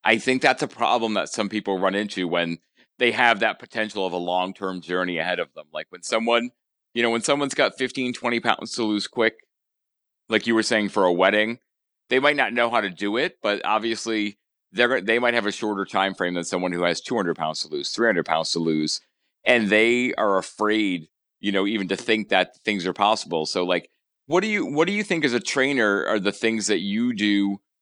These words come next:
to help someone build their confidence to see that maybe they can hit those big goals eventually, like, if they don't believe in themselves?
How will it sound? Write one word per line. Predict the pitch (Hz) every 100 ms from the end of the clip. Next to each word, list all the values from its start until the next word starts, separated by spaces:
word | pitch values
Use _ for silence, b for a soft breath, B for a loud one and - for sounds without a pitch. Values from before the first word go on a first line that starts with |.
| _
to | - 101
help | 107 110
someone | - 110 104 92
build | 98 101 90
their | 90
confidence | - 95 117 101 87 82 -
to | 87
see | - 113
that | 101 95 92
maybe | 104 127 165
they | 170
can | - 147 151 165
hit | 123 -
those | 90 82
big | 85 80
goals | 82 78 78
eventually, | 78 73 - 82 73
like, | 76 76
if | 82
they | 90 90
don't | 85 80
believe | 82 78 73
in |
themselves? | 73 73 - 50 50 -